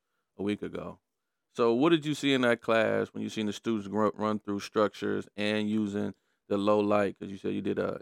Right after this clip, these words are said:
you did a demo low light class, or, uh, you know, it was some low light in, involved in the structure. What did you see from students when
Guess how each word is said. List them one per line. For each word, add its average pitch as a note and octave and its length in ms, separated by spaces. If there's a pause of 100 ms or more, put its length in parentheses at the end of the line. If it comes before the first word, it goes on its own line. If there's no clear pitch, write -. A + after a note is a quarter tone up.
you G2+ 80
did G#2 200
a G2 60
demo G#2 380
low G#2 220
light G2 260
class, G2 540 (320)
or, F#2 500
uh, E2+ 240 (340)
you A2 80
know, E2 180
it G2+ 100
was G2 240 (320)
some A2 160
low A2+ 120
light G#2 300
in, G#2 300
involved G#2 560
in G2+ 80
the G2+ 80
structure. - 400
What B2 140
did C#3+ 100
you C#3+ 100
see B2+ 200
from G2+ 180
students G2+ 500 (640)
when G#2 560